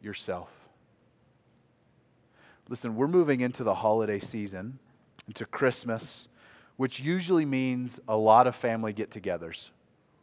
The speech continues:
And if we're honest, for many, there's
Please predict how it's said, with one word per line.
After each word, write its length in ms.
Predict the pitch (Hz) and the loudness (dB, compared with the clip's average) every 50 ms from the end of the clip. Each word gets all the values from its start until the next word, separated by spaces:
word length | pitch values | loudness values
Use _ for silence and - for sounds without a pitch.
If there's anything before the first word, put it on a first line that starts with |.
| _ _ _ _ _ _ _ _ _ _ _ _ _ _ _ _ _ _ _ _ _ _ _ _ _ _ - - | _ _ _ _ _ _ _ _ _ _ _ _ _ _ _ _ _ _ _ _ _ _ _ _ _ _ -14 -4
And 120 | - 131 | 2 2
if 80 | 135 131 | 2 2
we're 180 | 151 175 165 127 | 4 6 8 8
honest, 600 | 120 110 113 127 139 - - - - - - - _ _ _ _ _ _ _ _ _ _ _ _ _ _ _ _ _ _ _ | 8 8 8 6 2 -2 -4 -12 -14 -16 -20 -20 _ _ _ _ _ _ _ _ _ _ _ _ _ _ _ _ _ _ _
for 200 | _ - - 147 | _ -4 -2 -2
many, 580 | 143 139 131 131 135 135 131 135 151 196 240 - - - - - - _ _ _ _ _ _ _ _ _ _ _ _ - _ _ - | 0 0 0 0 0 2 2 0 0 -2 -4 -8 -10 -20 -20 -20 -20 _ _ _ _ _ _ _ _ _ _ _ _ -20 _ _ -2
there's 200 | - 127 135 - | 0 0 0 -2